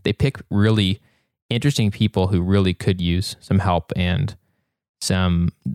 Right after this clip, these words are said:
some loving and some, you know, a boost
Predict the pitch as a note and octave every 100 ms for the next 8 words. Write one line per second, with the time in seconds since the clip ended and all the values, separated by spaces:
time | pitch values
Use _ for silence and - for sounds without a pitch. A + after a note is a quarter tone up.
0 | - F#2+ - - - F2 F2+ F#2 F2+ F2+
1 | F2+ B1+ F2 F2+ - F2+ E2+ F#2+ - _
2 | _ _ _ _ - F2+ F2 F2 - -
3 | _ _ _ - F2+ G#2 F#2+ F2+ F2+ -
4 | - -